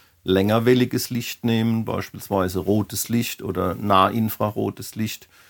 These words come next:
dann würden wir größere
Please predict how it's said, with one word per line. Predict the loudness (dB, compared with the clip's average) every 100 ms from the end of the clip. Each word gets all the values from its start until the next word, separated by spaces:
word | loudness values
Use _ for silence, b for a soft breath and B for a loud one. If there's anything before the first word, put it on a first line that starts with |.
| b b
dann | -4 -2
würden | -2 0 -2 2
wir | 4 4 2 -4 b b _ _ -12
größere | 0 6 6 6 2 2 0